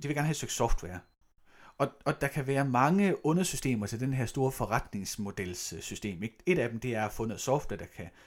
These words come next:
der kan understøtte forretningsgangene.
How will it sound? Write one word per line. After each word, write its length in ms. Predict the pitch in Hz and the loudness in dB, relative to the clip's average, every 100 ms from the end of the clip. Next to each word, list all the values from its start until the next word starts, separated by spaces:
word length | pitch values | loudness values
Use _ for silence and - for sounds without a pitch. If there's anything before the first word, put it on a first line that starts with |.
| - - - | -20 -20 -20
der 60 | |
kan 220 | - - 110 - _ - _ | -16 -16 -18 -20 _ -20 _
understøtte 440 | 135 147 - 104 | 2 2 0 -4
forretningsgangene. 800 | 87 95 143 120 - 123 131 139 | -6 0 0 0 0 2 2 0